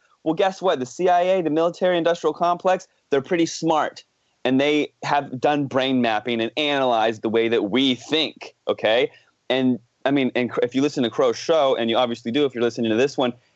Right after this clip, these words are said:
Crow is so smart and, and knows about this. They have, they have psychoanalyzed you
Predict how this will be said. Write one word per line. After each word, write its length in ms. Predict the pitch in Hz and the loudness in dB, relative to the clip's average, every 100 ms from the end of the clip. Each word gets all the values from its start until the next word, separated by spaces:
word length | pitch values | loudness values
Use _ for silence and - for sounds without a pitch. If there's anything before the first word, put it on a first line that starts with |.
| _ _ _ _ _ | _ _ _ _ _
Crow 340 | - 220 220 196 | -4 2 2 4
is 180 | 143 - | 2 -2
so 600 | - - 233 202 160 - | -10 -4 2 2 2 -2
smart 640 | - - 175 196 208 175 - - | -8 -10 -2 0 2 0 -4 -4
and, 260 | 135 123 - 135 | 0 0 -2 -2
and 180 | 135 | 2
knows 380 | 135 202 330 180 | 2 2 2 0
about 400 | 123 104 92 - | 0 0 0 0
this. 260 | 92 - - | -2 -2 -4
They 220 | 120 196 | 0 0
have, 320 | 233 226 202 - _ _ _ 131 135 - - | 2 0 0 -6 _ _ _ -2 -2 -2 0
they 140 | 180 | 2
have 220 | 226 214 | 2 0
psychoanalyzed 1700 | - - - 196 220 247 240 - 170 175 196 180 170 180 185 202 165 | -2 -12 -2 0 2 2 0 0 -2 0 2 2 2 2 2 0 -4
you 520 | 147 175 190 190 196 | -2 2 4 4 2